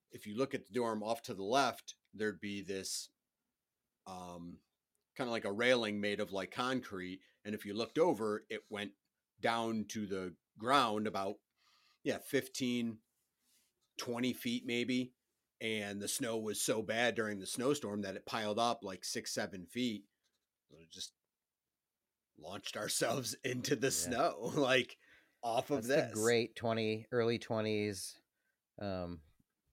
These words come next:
Speaker 2: feeling, college drunk feeling of that snow hurt, doesn't hurt, just like water,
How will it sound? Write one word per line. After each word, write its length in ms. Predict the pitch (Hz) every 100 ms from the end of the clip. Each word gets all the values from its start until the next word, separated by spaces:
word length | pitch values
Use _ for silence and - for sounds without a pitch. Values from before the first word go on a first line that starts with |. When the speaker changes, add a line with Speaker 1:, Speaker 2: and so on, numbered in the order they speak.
| _
Speaker 2:
feeling, 420 | - 104 98 95 87 _ _
college 380 | - 95 95 95
drunk 220 | - 98 98
feeling 400 | 98 95 95 71
of 100 | 92
that 160 | 87
snow 340 | - 113 123 135
hurt, 200 | 127 -
doesn't 200 | 117 110
hurt, 220 | 107 131 -
just 220 | - 131 127
like 100 | 98
water, 320 | 98 107